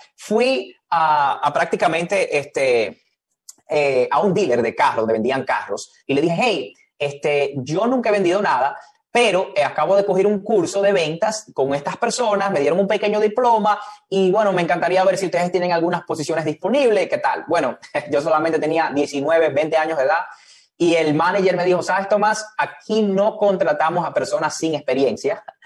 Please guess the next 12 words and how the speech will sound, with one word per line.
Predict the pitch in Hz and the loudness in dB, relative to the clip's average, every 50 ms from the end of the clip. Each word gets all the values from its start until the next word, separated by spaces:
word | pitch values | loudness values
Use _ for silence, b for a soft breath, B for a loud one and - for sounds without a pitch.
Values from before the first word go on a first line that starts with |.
| B B B B B _ | B B B B B _
Sin | - - 180 175 170 | -4 -2 0 2 2
embargo, | 170 170 190 185 180 165 151 151 147 - 175 | 2 2 4 2 2 4 2 2 2 0 0
nos | 170 170 170 | -2 -2 -2
encanta | 170 160 151 147 - - - 208 202 208 196 208 202 | -2 -2 -4 -4 -2 0 0 2 2 0 -2 -2 0
que | 196 156 - - - | -2 -2 -2 0 0
tú | 208 214 208 | 2 2 2
mismo | 196 202 202 202 - 202 196 175 | 2 2 0 -2 -2 -2 -2 0
tomaste | 160 147 147 143 151 - 190 180 | 0 0 0 -2 0 0 0 0
la | 185 175 | 2 2
iniciativa | 165 160 156 151 143 - - 143 - - - 151 165 175 180 143 | 0 0 0 -2 -2 0 0 0 0 0 0 0 2 2 2 2
de | - 143 131 | 2 2 0
aprender, | 127 - 120 117 113 113 113 135 147 160 185 | 0 0 -2 -2 0 0 0 2 2 2 0